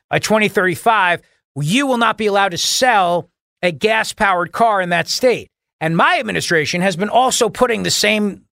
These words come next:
pushing the same nutty policies. So here's how I'll pander to you. I'm gonna tell you right now, that's all off the table. Forget E Vs. Forget 'em. They don't work anyway, and they're dangerous,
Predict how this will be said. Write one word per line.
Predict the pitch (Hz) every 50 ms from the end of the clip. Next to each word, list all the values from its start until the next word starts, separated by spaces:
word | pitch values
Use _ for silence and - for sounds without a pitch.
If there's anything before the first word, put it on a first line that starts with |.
| _ _
pushing | - 247 254 247 - 233
the | 196 185
same | - - 214 208 196 190 185
nutty | 196 196 196 190
policies. | - 196 214 226 220 190 - - 127 101 90 - - _ _ _ _ _ _ _
So | - - 311 269 185 143 - - -
here's | 151 269 339 339 -
how | 294 254 226
I'll | 190 170
pander | - - 220 285 302 285 226 185
to | 170 160
you. | 151 151 151 156
I'm | 170 202
gonna | 214 190
tell | - - 214 208
you | 196 180
right | 175 170 160
now, | 190 208 208 185 156 139 - _ _ _ _ _ _ _ _ _ _ _ _ _ _
that's | - 220 240 233 - 247
all | 233 226 208
off | 202 190 170 -
the | 175
table. | 151 - 185 175 160 127 104 87 - _ _ _ _ _ _ _
Forget | _ 196 196 160 170 247 269 269 -
E | 233 233 226
Vs. | 196 156 202 196 - 113 - - - - - - _ _ _ _ _ _
Forget | - 190 202 202 185 247 262 233 -
'em. | - - _ _ _ _ _ _ _ _ _ -
They | 175 202
don't | 233 254 254 247
work | 247 262 262 254 -
anyway, | 247 233 240 240 233 233 233 233 233 220 208 - _ _ _ _ _ -
and | 170 190
they're | 190 180
dangerous, | 131 - 220 240 254 247 190 226 240 240 233 214 - - - -